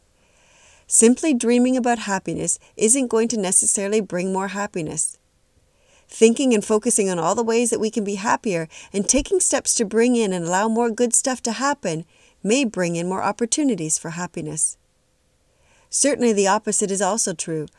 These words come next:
Focusing on pain will reinforce the strength of that pain. You will notice the impact of that pain. Your attitude and motivation may sink as you feel helpless to get rid of the pain,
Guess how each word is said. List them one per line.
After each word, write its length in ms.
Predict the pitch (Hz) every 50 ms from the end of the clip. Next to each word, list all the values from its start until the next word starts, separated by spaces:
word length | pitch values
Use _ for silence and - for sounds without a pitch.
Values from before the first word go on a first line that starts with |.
| _ _ - _
Focusing 480 | - - 185 185 - - - - 254
on 140 | 254 254 262
pain 320 | 247 - 262 269 233 196 175
will 160 | 175 175 160
reinforce 480 | 170 190 196 214 226 - 240 233 233
the 100 | - 240
strength 460 | 233 - - - 254 247 277 277 - -
of 80 | 170
that 240 | 165 165 156 - -
pain. 340 | - 170 160 156 151 147 156 _ _ _ _ _ _ _ _ _ - - - -
You 140 | - 214
will 100 | 220 233
notice 340 | 233 226 233 254 285 277 -
the 120 | - 277 262
impact 360 | 277 277 - 262 220 - -
of 80 | 190
that 200 | 185 175 156 -
pain. 320 | - - 180 175 165 156 156 - - - - -
Your 200 | - 208 220 -
attitude 520 | - - 240 277 311 311 - - 320 302 285
and 120 | 277 247
motivation 600 | 240 240 247 262 254 233 247 262 285 269 - 262 220
may 120 | 196 202
sink 340 | 202 - - 214 214 208 226
as 120 | 220 202
you 60 | 208
feel 240 | 208 - - 220 220 220
helpless 400 | 214 226 247 254 - 220 202 -
to 80 | - 220
get 180 | - 214 - -
rid 140 | 220 233
of 80 | 247 226
the 80 | 208 190
pain, 320 | - 180 175 170 170 160